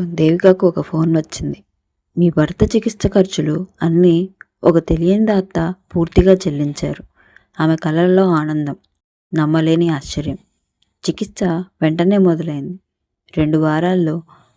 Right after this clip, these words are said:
ఆమె భర్త పూర్తిగా కోరుకున్నాడు. ఇంటి జీవితంలో మళ్ళీ వెలుగు వచ్చింది.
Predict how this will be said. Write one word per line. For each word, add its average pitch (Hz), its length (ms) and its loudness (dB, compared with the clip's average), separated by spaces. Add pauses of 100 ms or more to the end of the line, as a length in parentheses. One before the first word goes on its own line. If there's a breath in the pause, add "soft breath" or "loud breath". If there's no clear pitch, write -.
(200 soft breath)
ఆమె 156 200 0
భర్త 170 480 -4 (200)
పూర్తిగా 185 440 2
కోరుకున్నాడు. 156 760 -6 (960)
ఇంటి 156 240 4
జీవితంలో 160 840 0 (140)
మళ్ళీ 156 260 4
వెలుగు 175 280 4
వచ్చింది. 151 480 -2